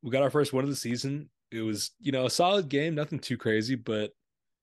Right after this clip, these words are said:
a win's a win, and on to the next one. So we'll s-, be back next week with more updates on that, but the boys are feeling pretty good right now.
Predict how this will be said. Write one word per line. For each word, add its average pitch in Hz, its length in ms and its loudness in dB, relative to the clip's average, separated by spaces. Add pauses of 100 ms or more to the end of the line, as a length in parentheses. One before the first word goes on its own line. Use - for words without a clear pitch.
(160)
a 110 80 -6
win's 110 240 2
a 110 60 4
win, 123 340 0
and 101 260 -8 (640)
on 107 100 -8
to 101 60 -8
the 104 100 -6
next 92 280 -8
one. 98 140 -12
So 104 300 -8
we'll 127 140 0
s-, - 160 -2 (240)
be 156 100 4
back 135 260 2
next 120 260 0
week 110 140 0
with 104 80 -14
more 107 200 -2
updates 107 320 -4
on 107 160 -6
that, 123 260 -4
but 127 220 -2 (800)
the 127 100 -8
boys 139 240 2
are 123 40 -4
feeling 139 200 2
pretty 131 180 0
good 107 160 -2
right 92 140 -10
now. 101 220 -12